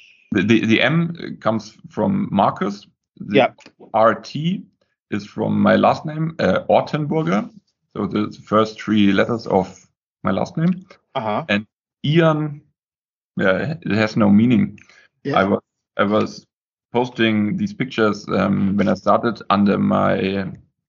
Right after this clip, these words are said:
Speaker 1: under my nickname, which was Mort at the time, so just M and O R T. And, um, then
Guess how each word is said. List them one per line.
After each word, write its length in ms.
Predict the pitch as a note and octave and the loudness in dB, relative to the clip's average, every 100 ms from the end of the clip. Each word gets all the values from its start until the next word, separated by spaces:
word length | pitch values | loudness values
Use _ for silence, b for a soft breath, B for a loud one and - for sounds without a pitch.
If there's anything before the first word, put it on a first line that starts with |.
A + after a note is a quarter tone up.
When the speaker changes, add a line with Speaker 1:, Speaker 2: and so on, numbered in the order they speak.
| _ - | _ -10
Speaker 1:
under 200 | F#2+ F#2+ | -6 -4
my 460 | G2 F#2+ F#2 F#2 F#2 | -2 -2 -2 -2 -2
nickname, 680 | - B2+ A2 G2 F#2+ F#2+ - - | 0 2 2 4 2 0 -6 -4
which 240 | - - | -4 -4
was 220 | G#2 G2 - - | -4 -4 -2 0
Mort 500 | G2 A2+ G#2 - - _ _ | 4 4 2 -2 -18 _ _
at 160 | - E2+ | -6 -4
the 80 | F#2+ | -6
time, 400 | G2 F#2+ G2 F2 | -4 -2 -2 -4
so 100 | G2 | -8
just 420 | F#2 G2+ G2+ - - - | -4 -4 -4 -10 -12 -4
M 340 | G2 G#2 G2+ - | 0 0 -2 -4
and 300 | F#2 F#2+ - _ _ | -4 -4 -8 _ _
O 160 | G2+ - | -4 0
R 180 | - F2 | 0 0
T. 380 | F2 B2 G#2+ - - b b b b b - | -2 -2 -2 -4 -16 b b b b b -2
And, 500 | F#2+ F#2+ F#2+ F#2+ F#2+ | 2 2 4 2 0
um, 480 | F#2+ F#2+ G2 G2 - _ _ _ _ _ - | 0 0 0 -2 -6 _ _ _ _ _ -2
then 280 | A2 A2 | -2 -2